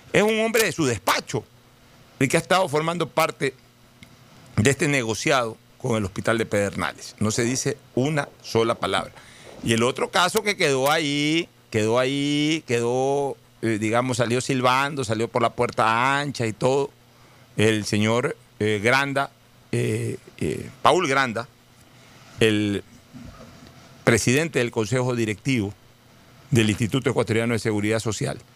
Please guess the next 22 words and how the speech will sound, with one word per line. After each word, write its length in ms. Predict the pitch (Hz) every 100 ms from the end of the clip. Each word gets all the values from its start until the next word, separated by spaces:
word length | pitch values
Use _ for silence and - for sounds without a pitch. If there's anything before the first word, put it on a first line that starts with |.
| - - - - - -
cuando 200 | 117 113
explotaron 480 | 113 110 107 127 156
las 120 | 151
cosas, 400 | - 156 - 123 - - - _ - - - - - -
el 100 | 107
señor 300 | 110 120 127
Granda 500 | 131 135 131 127 - _ _ _ _ _ - - -
no 260 | 113 135
renunció 500 | 160 165 156 127 147
inicialmente, 720 | 165 147 139 143 139 127 170 -
luego 260 | 113 143 147
renunció 680 | 139 131 127 113 139 135 -
y 100 | 120
el 120 | 113
presidente 600 | - 107 101 107 110 135 147
de 40 |
la 220 | 143 127
República 480 | 110 104 131 135 135
le 120 | 120
devolvió 360 | 104 101 104 120
la 100 | 123
renuncia, 540 | 120 127 113 - 110